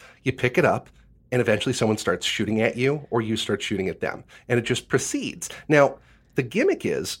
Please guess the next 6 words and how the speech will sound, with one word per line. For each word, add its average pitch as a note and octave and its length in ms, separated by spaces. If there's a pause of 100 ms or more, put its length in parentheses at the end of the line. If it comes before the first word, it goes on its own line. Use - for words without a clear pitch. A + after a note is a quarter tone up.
(140)
the A#2 100
map B2+ 400 (100)
gets A2+ 340 (120)
smaller C3 680
over G2+ 180
time. - 380